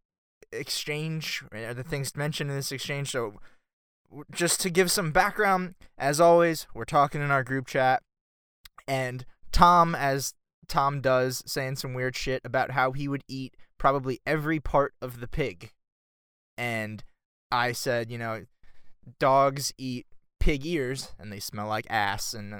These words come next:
you know, dogs also eat cow hooves, and, uh, a lot of dogs commonly, and probably not known to many, eat bull penises, to which Cody corrected me that the plural of penises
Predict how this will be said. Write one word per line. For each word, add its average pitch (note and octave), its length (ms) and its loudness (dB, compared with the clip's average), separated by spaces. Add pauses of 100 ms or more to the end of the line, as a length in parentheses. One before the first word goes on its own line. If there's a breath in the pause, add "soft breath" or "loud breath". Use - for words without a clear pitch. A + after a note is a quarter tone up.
(160)
you G2+ 60 -12
know, G2 200 -8 (240 soft breath)
dogs A#2+ 320 0
also B2+ 320 -2
eat B2+ 220 -8
cow C#3 260 0
hooves, D#3 480 0 (260 soft breath)
and, A2+ 300 -12 (120)
uh, A2 280 -2 (340)
a C3 60 -4
lot F3+ 220 8
of F#3+ 80 2
dogs D3 460 6 (260)
commonly, C#3 800 -6 (240)
and A2 300 -10
probably C#3+ 300 2
not B2 180 -2
known C#3+ 180 -2
to C#3 100 -4
many, C3+ 320 -4
eat D#3+ 180 -8
bull E3 320 -2
penises, G#2+ 680 0 (220)
to D3 140 -2
which C3 280 -2
Cody A3 380 2
corrected D3+ 540 0
me C3+ 280 -6 (460)
that A2+ 160 -6
the G#2+ 60 -12
plural B2+ 380 2
of A2 140 -6
penises D3 720 -2